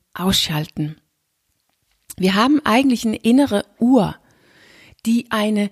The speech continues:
vierundzwanzig Stunden Tagesrhythmus hast. Aber die ist komplett gestört durch dieses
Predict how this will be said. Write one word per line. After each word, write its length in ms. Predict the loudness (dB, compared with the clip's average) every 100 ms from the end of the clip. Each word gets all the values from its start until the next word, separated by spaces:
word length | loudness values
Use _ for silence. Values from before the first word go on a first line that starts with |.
| _
vierundzwanzig 1040 | -20 0 0 2 0 -2 0 -2 0 -2
Stunden 500 | -2 0 -2 -2 -6 -6 _ _ _ _ _
Tagesrhythmus 920 | -8 -2 0 0 -2 -4 -2 -2 -4 -4
hast. 380 | -6 -6 -12 -16 _ _ _ _ _ _ _
Aber 280 | -8 -6 -6
die 360 | -2 0 0
ist 200 | -2 -2
komplett 500 | -2 -4 -2 -2 -2
gestört 680 | -4 -2 -2 2 2 0 -4 -2
durch 280 | -2 -2
dieses 400 | -4 -4 -2 -6